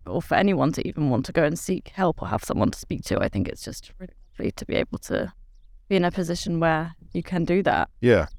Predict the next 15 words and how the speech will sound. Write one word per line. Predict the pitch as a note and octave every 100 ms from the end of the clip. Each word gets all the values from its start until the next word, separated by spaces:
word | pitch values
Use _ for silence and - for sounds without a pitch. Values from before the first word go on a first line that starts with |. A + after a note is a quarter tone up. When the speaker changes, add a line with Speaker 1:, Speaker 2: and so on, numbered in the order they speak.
| - - -
Speaker 2:
Yeah, | C#3 C3+ A2
and | B2
that, | A2+
and | A#2+ A2+ -
that's | B2 -
the | G#2+
biggest | G#2+ F2+
challenge | - G#2+ G2+
for | -
people, | E2+ D#2+ D#2+
right? | D#2+ G#2
I | G#2
think | A#2+ A2+ - G#2+
the |
last | A2 B2 A#2